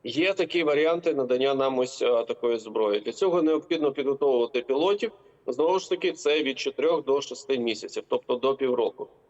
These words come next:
Отже, так, друга половина дві тисячі двадцять третього, кінець дві тисячі двадцять третього, ми можемо повноцінно отримувати,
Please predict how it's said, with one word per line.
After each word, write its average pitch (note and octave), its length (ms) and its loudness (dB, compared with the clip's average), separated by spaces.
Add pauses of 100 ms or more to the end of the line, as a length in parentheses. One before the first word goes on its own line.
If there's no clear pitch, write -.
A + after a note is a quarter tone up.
(100)
Отже, A3 300 2
так, B3 280 2
друга G#3+ 280 2
половина F#3+ 460 2
дві E3 160 -2
тисячі E3+ 400 -4
двадцять D#3 400 0
третього, F3+ 400 2
кінець D3+ 380 0
дві C3+ 140 -2
тисячі C#3+ 380 -6
двадцять C3 400 -2
третього, F#3+ 380 0
ми D3+ 120 2
можемо D#3 380 0
повноцінно D3 520 0
отримувати, C#3 640 0